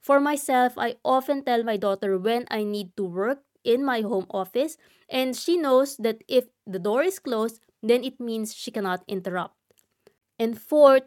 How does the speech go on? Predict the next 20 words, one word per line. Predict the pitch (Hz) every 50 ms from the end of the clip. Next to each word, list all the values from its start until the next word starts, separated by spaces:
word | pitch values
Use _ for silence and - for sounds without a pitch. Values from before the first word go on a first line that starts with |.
| _ _ 285
you | 294 262 208 220 254 269 269
need | 277 285 277 262 277
to | 277 240
go | 208 220 220
out | 220 208 202 196 196 196 -
once | 190 180 180 196 196 196 196 190 -
in | 214 196
a | 185 175
while. | 175 185 185 170 165 - - - 175 - _ _ _ _ _ _ -
You | 320 330
may | 339 349 349
feel | 311 - - 294 277
lonely | 233 214 208 208 220 226 233 226 240 247 247 -
if | 214 220 -
you | 202
are | - 196 180
working | 175 190 196 202 202 220 208 -
on | 190 185 180
your | 180 - -
own. | - 254 220 185 170 -